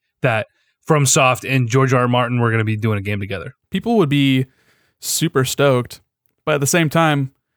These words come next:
Speaker 2: I don't know. I don't think that fan base is, like, put out by it being leaked. Like, it just moved their excitement up a couple weeks,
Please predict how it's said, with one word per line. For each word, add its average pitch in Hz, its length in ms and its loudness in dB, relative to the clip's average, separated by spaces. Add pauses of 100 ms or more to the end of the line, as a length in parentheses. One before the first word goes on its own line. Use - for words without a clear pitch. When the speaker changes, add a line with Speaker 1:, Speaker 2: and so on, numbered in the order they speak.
(140)
Speaker 2:
I 175 100 0
don't 160 100 2
know. 139 140 2
I - 80 -2
don't 160 160 2
think 185 140 -4
that 147 120 0
fan 151 280 0
base 151 240 2
is, 135 160 -2
like, 131 340 -2 (340)
put 151 280 0
out 139 340 0
by 135 140 0
it 127 160 -2
being 131 260 -2
leaked. 131 380 -6 (800)
Like, 135 160 2
it 143 80 2
just 143 220 0
moved 147 340 2
their 139 160 2
excitement 135 500 0
up 135 180 0
a 131 40 -2
couple 127 240 -6
weeks, 120 380 -6